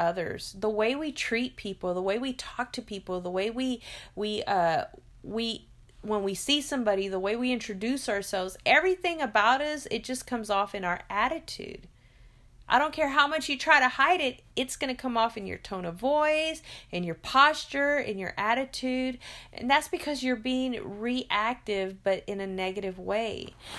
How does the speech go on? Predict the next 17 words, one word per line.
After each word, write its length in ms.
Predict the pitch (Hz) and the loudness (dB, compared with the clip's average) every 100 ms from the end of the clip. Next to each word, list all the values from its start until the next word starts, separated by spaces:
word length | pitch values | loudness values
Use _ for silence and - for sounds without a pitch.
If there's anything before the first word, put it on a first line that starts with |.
| - | -2
But 160 | 240 233 | 0 2
when 160 | 247 | 2
you're 220 | 240 277 - | 2 0 0
proactive, 1000 | - 254 277 311 - 185 185 - 170 - | -2 4 6 6 6 4 2 -2 -6 -4
when 180 | 220 220 | -2 -2
you're 100 | 247 | -2
proactive, 960 | - 269 277 - 220 240 247 202 196 196 - - 240 | -2 2 2 4 4 2 2 0 0 -2 -10 -14 -8
you're, 240 | 233 302 294 | 0 2 2
you're 180 | 254 277 | 0 -2
being 320 | 285 294 262 | -2 -2 -4
positive, 800 | - - 233 254 247 202 156 170 | -4 2 6 6 4 0 0 0
you're 140 | 226 | -2
being 320 | 220 254 269 | 0 0 0
encouraging, 880 | 254 208 - - 226 247 214 190 180 | 0 -2 -6 0 4 4 2 -4 -6
you're 140 | 196 220 | -4 -4
being 420 | 240 247 240 208 | -2 -2 -2 2
motivated. 800 | 208 220 247 196 175 - 165 | 6 6 4 0 -2 -2 -4